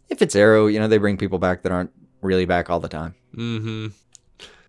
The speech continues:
Speaker 2: All right, so s-, over to Arrow proper. Stephen Amell has rapped for Arrow.
Speaker 1: Aw.
Speaker 2: He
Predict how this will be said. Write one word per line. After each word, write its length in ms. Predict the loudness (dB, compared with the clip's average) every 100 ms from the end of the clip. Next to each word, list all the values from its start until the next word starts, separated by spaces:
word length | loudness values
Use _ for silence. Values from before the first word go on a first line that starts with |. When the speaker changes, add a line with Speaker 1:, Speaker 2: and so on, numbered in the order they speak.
| -2
Speaker 2:
All 140 | 4
right, 280 | 4 4 -2
so 300 | -2 2 2
s-, 200 | 2 -4 -4
over 200 | 0 2
to 100 | 2
Arrow 560 | 4 4 6 4 2 -4 -14 -20 -10
proper. 460 | 2 4 4 0 -2
Stephen 300 | -2 -2 -2
Amell 280 | 2 2 2
has 200 | 0 2
rapped 460 | 2 2 0 -10
for 260 | -10 -4 0
Arrow. 520 | 2 2 0 -2 -6 _ -12
Speaker 1:
Aw. 140 | -8
Speaker 2:
He 60 | -6